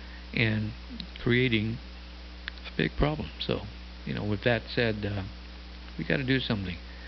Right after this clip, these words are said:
And with this feral pig cage that you can activate remotely, I thought that would be so good. I don't know how many, how many of them that, uh, U S D A have in their possession,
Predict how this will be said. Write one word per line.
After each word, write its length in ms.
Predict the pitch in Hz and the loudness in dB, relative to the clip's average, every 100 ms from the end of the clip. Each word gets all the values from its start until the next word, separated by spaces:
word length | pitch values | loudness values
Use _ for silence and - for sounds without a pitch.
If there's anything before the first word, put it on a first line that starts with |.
| - - - - | -12 -12 -10 0
And 500 | 110 101 101 113 117 | 2 4 2 0 0
with 120 | 110 | 4
this 220 | 120 120 | 4 4
feral 420 | - - 120 117 110 | 4 6 8 8 6
pig 380 | - 123 107 | 6 4 4
cage 460 | - 123 117 120 - | 0 2 2 0 0
that 220 | 113 104 - | 2 2 2
you 120 | 107 | 0
can 200 | - 107 | 2 2
activate 540 | 104 104 107 110 107 | 2 2 2 4 4
remotely, 680 | 101 92 110 139 - 113 120 - - - - - - | 2 4 4 4 2 2 2 -4 -12 -12 -12 -8 -2
I 200 | 147 127 | 0 0
thought 400 | - 113 107 - | 2 2 4 4
that 220 | 139 - | 2 4
would 200 | 110 95 | 0 0
be 100 | 92 | -2
so 240 | - 131 | 0 0
good. 300 | 127 110 110 | 4 4 4
I 100 | 113 | 4
don't 120 | 131 | 2
know 100 | 147 | 4
how 180 | 139 139 | 4 4
many, 360 | 151 147 127 139 - - - - - | 4 4 2 0 -4 -12 -12 -10 0
how 80 | 147 | 2
many 200 | 156 127 | 6 6
of 100 | 98 | 6
them 180 | 101 98 | 4 2
that, 360 | 95 - - | -2 -2 -2
uh, 120 | 95 90 - | 0 -2 0
U 220 | 104 107 | 4 6
S 160 | 98 95 | 6 4
D 260 | 101 98 | 2 4
A 220 | 117 110 131 - - - - - - - - - | 4 2 -2 -6 -12 -10 -10 -10 -8 -8 -8 4
have 180 | 139 127 | 6 8
in 100 | 123 | 8
their 140 | 117 | 8
possession, 800 | - 107 110 139 - 156 160 | 8 4 8 6 6 2 2